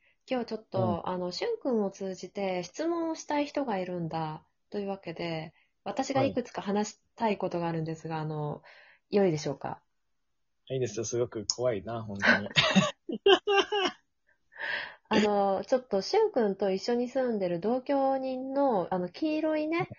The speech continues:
Speaker 1: あの、
Speaker 2: はい。
Speaker 1: 人外の生き物についてちょっと質問があるんですけど。
Speaker 2: <laughs> 人、人じゃないからね、あの子。
Speaker 1: <laughs>
Speaker 2: 人と思ってるんだけど、そう。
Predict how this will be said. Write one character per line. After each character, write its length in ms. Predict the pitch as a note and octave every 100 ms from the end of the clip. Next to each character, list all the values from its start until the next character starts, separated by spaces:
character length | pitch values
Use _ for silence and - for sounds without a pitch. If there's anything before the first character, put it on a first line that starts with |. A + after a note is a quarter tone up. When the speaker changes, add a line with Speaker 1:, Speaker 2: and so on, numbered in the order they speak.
| - _ _ _ -
Speaker 1:
あ 280 | G#3+ G#3
の、 140 | G3+ G3
Speaker 2:
は 140 | -
い。 40 | - F3 - _ _ _ E3+
Speaker 1:
人 260 | G#3 E4
外 200 | D4 A#3+
の 80 | G3+
生 100 | F#3
き 80 | B3
物 200 | C4 B3+
に 160 | G#3+ G3+
つ 120 | G3+
い 80 | G3
て 80 | F3
ち 80 |
ょ 40 | F3+
っ 40 |
と 80 | -
質 120 | - - F#3+
問 160 | G3
が 100 | F#3
あ 60 | F#3
る 100 | F#3
ん 40 | E3+
で 80 |
す 100 | E3+
け 120 | - E3+
ど。 360 | F3+ E3 - - - -
Speaker 2:
<laughs> 280 | _ _ _
人、 260 | - - D3+
人 220 | D3+ C3+
じ 80 | B2
ゃ 20 |
な 100 | C#3
い 80 | G#2
か 100 | -
ら 100 | -
ね、 120 | C#3+
あ 40 | B2+
の 60 | - A3+ - D#3 - _
子。 60 | - _ - -
Speaker 1:
<laughs> 80 | -
Speaker 2:
人 160 | - F#3
と 100 | E3
思 120 | F3
っ 20 |
て 140 | - A2
る 40 |
ん 20 |
だ 80 | F2
け 100 | E2
ど、 240 | D#2+ B1 _ _ _
そ 220 | -
う。 40 | -